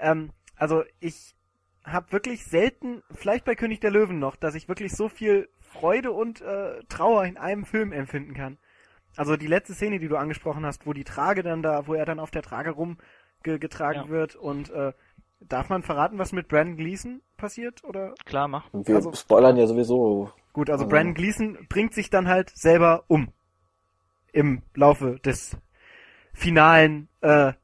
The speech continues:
Speaker 1: Abschnitts.
Speaker 2: weißt du noch warum?
Speaker 1: Ich weiß nicht mehr genau warum.
Speaker 2: Weil ansonsten sag ich's mal schon.
Speaker 1: Ja, sag du's mal.
Speaker 2: Ähm, also er will quasi,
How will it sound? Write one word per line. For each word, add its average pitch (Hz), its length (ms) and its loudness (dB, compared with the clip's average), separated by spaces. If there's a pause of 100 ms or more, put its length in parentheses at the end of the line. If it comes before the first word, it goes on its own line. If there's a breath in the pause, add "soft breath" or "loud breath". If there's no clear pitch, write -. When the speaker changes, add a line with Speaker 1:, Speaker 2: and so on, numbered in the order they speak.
(240)
Speaker 1:
Abschnitts. 147 420 0
Speaker 2:
weißt 160 220 4
du 180 40 -2
noch 160 200 -4
warum? 147 360 4 (100)
Speaker 1:
Ich - 220 -4
weiß 151 260 2
nicht 220 160 -4
mehr 214 120 4
genau 185 340 4
warum. 139 460 2 (480)
Speaker 2:
Weil 135 300 -14
ansonsten 151 420 -20
sag 151 180 -14
ich's - 140 -20
mal 135 100 -20
schon. 151 80 -10
Speaker 1:
Ja, 156 140 0
sag 147 160 -4
du's 151 140 -14
mal. 139 160 -10 (580)
Speaker 2:
Ähm, 139 520 -14 (260)
also 147 200 -12
er 143 120 -14
will 160 120 -14
quasi, 143 560 -14